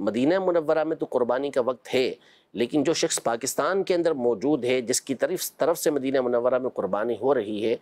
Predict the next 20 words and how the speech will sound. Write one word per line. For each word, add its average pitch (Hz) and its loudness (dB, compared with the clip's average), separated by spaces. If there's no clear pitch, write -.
उस - 0
शख्स - -4
का 165 0
अभी 139 -4
कुर्बानी 123 0
का 123 0
वक्त 110 -4
नहीं 107 0
आया, 113 0
तो 120 0
लिहाजा 107 0
इसकी - 0
तरफ 135 -2
से - -2
कुर्बानी 113 0
वहाँ 101 -2
नहीं 113 0
की 98 -8
जा 78 -2
सकती। - -8